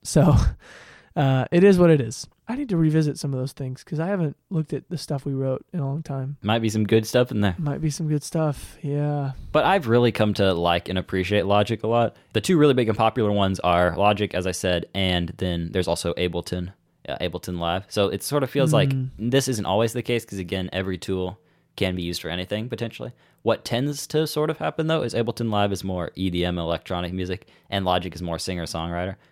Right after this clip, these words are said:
Speaker 2: Again, any tool can be used for anything. It just feels like that tends to be what people use those things for. But
Speaker 1: Mm-hmm.
Speaker 2: again, like, Logic is so great. It makes, I'm sorry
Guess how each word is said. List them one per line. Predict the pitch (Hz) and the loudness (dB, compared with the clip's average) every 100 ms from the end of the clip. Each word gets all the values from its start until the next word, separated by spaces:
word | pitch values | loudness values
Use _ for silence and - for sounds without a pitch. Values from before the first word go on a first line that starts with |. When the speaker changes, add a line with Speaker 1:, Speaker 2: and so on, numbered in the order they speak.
| _ | _
Speaker 2:
Again, | 98 98 87 | -2 0 -2
any | 85 117 110 | 0 0 0
tool | 107 95 | -2 -4
can | - 90 95 | -2 -2 -2
be | 98 | -2
used | 101 | -2
for | - | -4
anything. | 98 95 101 | -8 -6 -8
It | 98 | -8
just | - 90 | -8 -8
feels | 85 82 67 | -6 -6 -8
like | 76 | -8
that | 78 76 - _ _ _ _ _ _ - | -8 -8 -12 _ _ _ _ _ _ -8
tends | - 90 90 | -2 -2 -2
to | 95 | -4
be | 92 | -2
what | 90 - | -4 -4
people | 95 - 95 | -8 -8 -6
use | 92 90 | -6 -6
those | 92 - | -8 -8
things | 95 95 | -10 -6
for. | 101 101 _ _ _ _ _ - | -6 -6 _ _ _ _ _ 2
But | 110 | 2
Speaker 1:
Mm-hmm. | - | 4
Speaker 2:
again, | 131 92 87 | 2 0 2
like, | 87 85 - - - - - | -2 -2 -12 -18 -20 -20 -6
Logic | 98 117 104 85 | 0 0 0 -6
is | |
so | - 95 90 | -2 0 0
great. | 87 - | 0 0
It | 131 | 2
makes, | 147 147 - - | 2 0 -4 -4
I'm | 110 120 | -2 -2
sorry | - 101 92 | 0 2 2